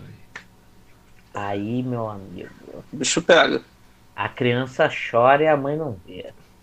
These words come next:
Speaker 1: A vaca muge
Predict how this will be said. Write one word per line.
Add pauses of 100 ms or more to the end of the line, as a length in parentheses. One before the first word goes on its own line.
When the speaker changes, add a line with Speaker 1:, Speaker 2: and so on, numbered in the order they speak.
(1700)
Speaker 1:
A
vaca
muge